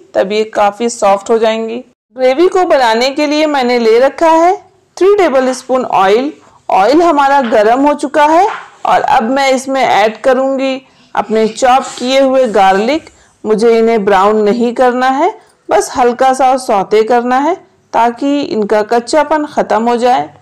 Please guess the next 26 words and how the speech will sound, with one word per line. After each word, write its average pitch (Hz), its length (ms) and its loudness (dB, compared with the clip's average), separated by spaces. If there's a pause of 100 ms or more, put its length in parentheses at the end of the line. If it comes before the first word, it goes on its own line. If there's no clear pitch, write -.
(640)
तीस 359 260 0
सेकेंड 285 440 0
सौते 240 440 0
करने 269 360 0
के 269 180 0
बाद 214 420 0 (220)
इसमें 370 280 0
ऐड 214 340 0
कर 269 200 2
देते 269 360 0
हैं 320 240 -2 (340)
अनियन 208 460 0 (380)
और 311 180 2
इसी 311 300 -4
के 339 160 0
साथ 269 320 0
अपनी 254 300 -4
ग्रीन 214 320 0
चिली 233 320 -4
को 262 160 0
भी 277 180 -4 (160)
ऐड 185 260 -2
कर 226 180 -2
देते 240 320 0
हैं 254 220 -8 (680)
और 196 180 0